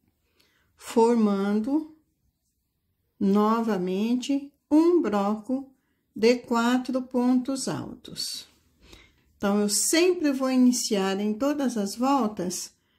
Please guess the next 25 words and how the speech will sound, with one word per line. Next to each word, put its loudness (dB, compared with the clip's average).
com 4
duas 2
ou 4
três 0
correntinhas, -2
se -2
você -4
preferir -2
um 0
ponto -4
alto -2
mais -2
alongado, 0
e 4
finalizar 2
aqui 0
na 4
terceira 2
correntinha 2
do 2
ponto -2
alto. -6
Se -6
você -4
fez -2